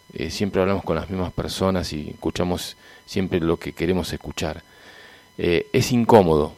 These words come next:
pero desde la incomodidad se salta a la sabiduría, no tengo ninguna duda.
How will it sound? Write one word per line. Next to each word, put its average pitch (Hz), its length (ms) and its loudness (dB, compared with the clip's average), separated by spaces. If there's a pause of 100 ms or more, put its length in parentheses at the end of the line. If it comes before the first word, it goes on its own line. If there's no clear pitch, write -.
(540)
pero 85 840 4 (640)
desde 92 260 2
la 92 40 2
incomodidad 95 720 4 (480)
se 90 140 -4
salta 95 380 0
a - 20 2
la 82 120 0
sabiduría, 85 640 0
no 87 120 -6
tengo 92 220 -2
ninguna 90 440 -2
duda. 78 460 -4